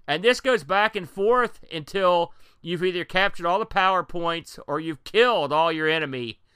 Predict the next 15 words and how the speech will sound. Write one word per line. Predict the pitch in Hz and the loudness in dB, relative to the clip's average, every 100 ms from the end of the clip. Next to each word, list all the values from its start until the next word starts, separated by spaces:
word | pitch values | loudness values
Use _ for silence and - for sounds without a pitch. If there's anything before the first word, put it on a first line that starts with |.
| - _ | -20 _
and | - 139 | -10 -6
you | 143 | -2
win | 147 151 | -2 -4
the | 127 | -4
game. | 135 131 104 64 - - - - _ - | -2 -2 -6 -14 -20 -20 -20 -20 _ -4
Uh, | 127 123 | -4 -2
Bo, | 147 196 247 - _ 151 | 4 4 4 0 _ -12
do | 190 | -6
you | 262 254 170 | -6 -6 -6
remember | 190 226 240 | -4 0 -2
where | 165 214 | 0 -2
you | 202 | -2
first | 214 214 - | 0 0 2
played | 170 196 226 | 2 2 4
Archon? | 233 233 240 240 240 247 | 2 2 0 0 -2 -6